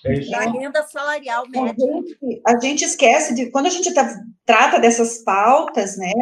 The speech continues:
Speaker 3: a gente às vezes acaba segmentando um pouco e a gente, a gente precisa olhar também essa questão da desigualdade de gênero à luz da, da, da questão da luta de classes também,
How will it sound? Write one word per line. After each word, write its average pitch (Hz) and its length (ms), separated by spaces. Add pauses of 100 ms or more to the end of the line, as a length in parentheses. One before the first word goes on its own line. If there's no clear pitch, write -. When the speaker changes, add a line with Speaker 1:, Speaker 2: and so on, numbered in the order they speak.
(180)
Speaker 3:
a 214 80
gente 233 240
às 233 80
vezes 240 160
acaba 240 260
segmentando 233 600
um 226 80
pouco 240 220
e - 20
a 247 40
gente, 254 400 (480)
a 220 120
gente 254 260
precisa 285 380
olhar 254 320
também 247 260
essa 254 160
questão 240 260
da 240 100
desigualdade 214 500
de 208 100
gênero 202 960 (500)
à 220 140
luz 226 840
da, 233 280
da, 247 560 (160)
da 247 160
questão 277 220
da 285 100
luta 294 220
de - 120
classes 277 420
também, 202 380